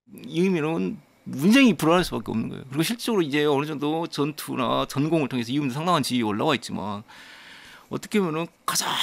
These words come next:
활발한, 가장 힘을 갖고 지금 행동할 수 있는 나이대인 경대승, 그리고 그들을 통해서 집결되어 있는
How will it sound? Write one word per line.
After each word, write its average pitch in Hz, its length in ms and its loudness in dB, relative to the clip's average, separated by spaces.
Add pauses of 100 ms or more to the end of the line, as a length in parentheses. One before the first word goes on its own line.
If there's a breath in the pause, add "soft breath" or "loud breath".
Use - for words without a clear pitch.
(340)
활발한, 214 500 4
가장 185 460 2
힘을 269 260 4
갖고 185 400 2
지금 165 260 -6
행동할 233 380 4
수 147 120 -6
있는 139 300 -4
나이대인 139 480 0
경대승, 143 480 0
그리고 151 300 -2 (420)
그들을 175 320 0
통해서 143 260 -4
집결되어 175 580 2
있는 143 520 -4